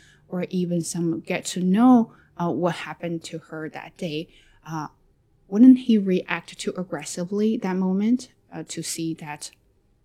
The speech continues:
you know, "You gotta get out of the car or I will remove you"? And then finally she, he put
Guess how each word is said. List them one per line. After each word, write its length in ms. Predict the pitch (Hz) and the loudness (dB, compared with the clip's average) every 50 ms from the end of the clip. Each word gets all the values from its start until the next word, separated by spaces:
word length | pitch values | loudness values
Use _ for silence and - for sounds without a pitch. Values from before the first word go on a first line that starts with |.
| _ _ - | _ _ -10
you 80 | 160 | -8
know, 180 | 160 156 151 - | -6 -6 -6 -6
"You 120 | - 175 160 | -6 -6 -4
gotta 220 | 180 165 165 156 | -4 -4 -4 -4
get 200 | 160 - 156 151 | -4 -6 -4 -4
out 160 | 160 156 156 | -4 -4 -4
of 120 | 151 - - | -6 -10 -12
the 60 | - | -8
car 360 | - - 240 226 226 226 226 - - - - | 0 4 6 6 6 4 2 -2 -14 -8 -2
or 180 | 180 180 - - | -2 -2 -2 -2
I 80 | 160 151 | -6 -8
will 180 | 147 156 151 156 | -6 -4 -2 0
remove 580 | 170 196 208 208 214 226 233 233 226 220 - | 4 4 6 10 10 10 12 10 8 6 4
you"? 280 | 196 196 196 190 196 - _ _ _ _ _ - | 2 4 4 2 2 -2 _ _ _ _ _ -2
And 320 | 185 175 170 170 170 160 | 2 2 4 4 4 4
then 180 | 170 165 165 165 | 4 4 2 2
finally 580 | - - 165 160 160 156 156 156 156 156 143 | 0 -2 -2 0 0 2 0 0 0 -2 -4
she, 240 | - - - 196 190 - | -6 -8 -10 -12 -12 -10
he 180 | - - 190 180 | -6 -4 -4 -4
put 280 | - - - 165 - | -4 -6 -12 -12 -12